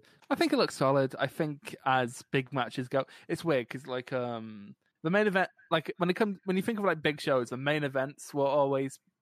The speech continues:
be seen as match of the year contenders, but a lot of the time the undercard is just sort of, v-, it's there to, it's not there to steal the show necessarily. Like, you look at, say,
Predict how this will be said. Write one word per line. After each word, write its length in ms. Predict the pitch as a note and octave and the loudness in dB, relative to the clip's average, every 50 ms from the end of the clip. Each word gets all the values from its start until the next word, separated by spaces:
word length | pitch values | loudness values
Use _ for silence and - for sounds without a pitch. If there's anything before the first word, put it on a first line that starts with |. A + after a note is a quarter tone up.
| _ _ D3 | _ _ -2
be 120 | D3 D3 | -2 -2
seen 220 | C#3 - D3+ C#3+ C#3 | 0 0 -2 -2 -2
as 100 | C#3 - | -2 -2
match 180 | C3+ B2+ - - | -4 -6 -4 -2
of 40 | C#3+ | 0
the 60 | C3+ | 0
year 80 | C3+ | 0
contenders, 380 | C3 - C#3 - C#3 C#3 C#3 C#3 | 0 -2 -2 -2 -2 -2 0 0
but 80 | C3+ C#3 | 0 2
a 60 | C#3+ | 2
lot 60 | D3 | 2
of 40 | C#3+ | 0
the 100 | D3 - | 0 0
time 100 | D3 C#3 | -2 0
the 80 | C3 A#2+ | 0 0
undercard 460 | A#2+ C3 C3 C3 - C3 A#2 A#2+ A#2 | 0 0 -2 -2 0 0 2 2 0
is 120 | A#2 A2+ | -2 -4
just 200 | - A2+ - - | -4 -6 -8 -4
sort 160 | - A#2 G2+ F#2+ | 0 0 2 2
of, 320 | G2+ G2 - - - - _ _ _ _ _ _ _ _ _ _ _ _ _ _ _ _ _ | 2 0 -4 -8 -18 -20 _ _ _ _ _ _ _ _ _ _ _ _ _ _ _ _ _
v-, 220 | E3 D3 C3 F3 B3+ - - | -8 -4 -4 -4 -2 0 0
it's 160 | D#3+ - - | -2 0 2
there 240 | - D#3+ D3 D3 C#3+ | 4 4 4 4 4
to, 720 | - - - C#3 C3 C3 B2+ B2 B2 B2 A#2+ A#2 A#2 - _ _ _ _ _ _ _ _ | 0 0 2 4 4 4 4 4 4 2 0 -2 -4 -8 _ _ _ _ _ _ _ _
it's 140 | - D3 C3 | -4 -2 0
not 220 | D#3+ D3+ C#3 - _ _ _ _ - | 0 0 0 -2 _ _ _ _ -12
there 320 | D3 C3 C#3 A#2+ A#2 A#2 | -4 0 2 2 2 0
to 140 | - - - | -2 -8 -10
steal 240 | - - A#2+ G#2 F#2 | -4 -2 -2 -2 -2
the 80 | - | -4
show 240 | - - G#2+ D#2+ - - _ _ - | -4 -4 -2 -4 -6 -8 _ _ -6
necessarily. 640 | A2 A2+ - - A#2 - A2 G2+ G2 F#2 D#2+ C#2 - _ _ _ _ _ _ _ _ _ | -4 -4 -4 -4 -6 -4 -4 -4 -2 -4 -6 -8 -10 _ _ _ _ _ _ _ _ _
Like, 120 | - B2+ C3+ | -2 0 2
you 80 | D3 | 2
look 180 | D3+ D3 C#3+ - | 0 0 2 0
at, 140 | D3 C3+ - | 0 -2 0
say, 560 | - D3 C3 B2+ A#2+ A#2+ A#2 A2+ A#2 A#2 | 0 2 4 4 4 4 4 2 0 0